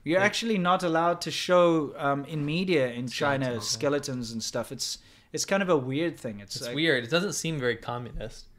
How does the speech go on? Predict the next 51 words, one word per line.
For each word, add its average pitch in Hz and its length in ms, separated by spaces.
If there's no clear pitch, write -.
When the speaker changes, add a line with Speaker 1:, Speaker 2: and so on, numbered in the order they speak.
Speaker 2:
'cause 127 100
they 139 100
Speaker 1:
Yeah. 123 40
Speaker 2:
love, 120 220
you - 80
Speaker 1:
No, 220 140
Speaker 2:
know, - 80
famine. 131 380
Speaker 1:
well, 196 100
I 185 60
mean, 190 180
they, 185 140
they 180 140
love 202 200
killing 190 280
people, 135 200
but 135 120
that's 202 240
not 196 180
the 165 60
thing. 143 240
It's - 180
because 180 420
they 160 160
hate 175 240
superstition. 139 640
Speaker 2:
Yeah, 104 140
that's - 140
true. - 180
Speaker 1:
Um, 123 320
and, 147 240
you 165 120
know, 147 240
China, 202 460
at 156 160
the 170 80
root 247 240
of 170 100
it 139 80
all, 135 200
is 135 140
a 143 40
very 165 260
traditional, 147 600
superstitious 123 420
Speaker 2:
Superstitious 147 320
Speaker 1:
culture. 156 560
Speaker 2:
culture, 113 180
yeah. 156 140
Speaker 1:
And, 151 240
um, 156 340